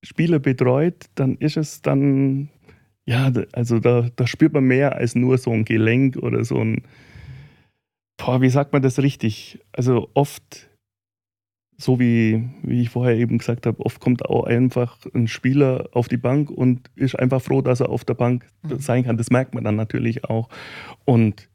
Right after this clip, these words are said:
Speaker 1: ja, das sind Menschen wie, das sind ja keine Maschinen, das sind einfach, die haben alle ihre Geschichte hinten dran und auch, boah, <laughs> jetzt geht's ziemlich ins Eingemachte. Also ja,
Speaker 2: Mhm.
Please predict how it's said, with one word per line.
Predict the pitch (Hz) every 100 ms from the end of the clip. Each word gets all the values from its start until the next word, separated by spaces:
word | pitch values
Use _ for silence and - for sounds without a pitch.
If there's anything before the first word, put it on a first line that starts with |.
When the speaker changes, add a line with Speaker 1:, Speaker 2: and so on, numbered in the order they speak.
| _
Speaker 1:
ja, | 123 147
das | 123 104
sind | 127
Menschen | 127 156 - 143 131
wie, | 131 131
das | 131
sind | 151
ja | 165
keine | 143 147
Maschinen, | 135 127 - 165 117 107
das | 113
sind | 147 147 -
einfach, | 143 160 160 160 - - - - - - - -
die | 131
haben | 147 143 -
alle | - 143 156
ihre | - 143 135
Geschichte | 127 127 180 - 180
hinten | 170 175 170
dran | 160 165 175
und | - 143 139 -
auch, | 139 101 143 147 185 - _ _ _ _ - - - _ - - _ 123 -
boah, | - 123 120 -
<laughs> | 123 - 123
jetzt | 113 - - 117 -
geht's | 120 104 -
ziemlich | - 131 131
ins | 104 95
Eingemachte. | 98 98 104 104
Also | 117 110
ja, | 113 110 123 143
Speaker 2:
Mhm. | 165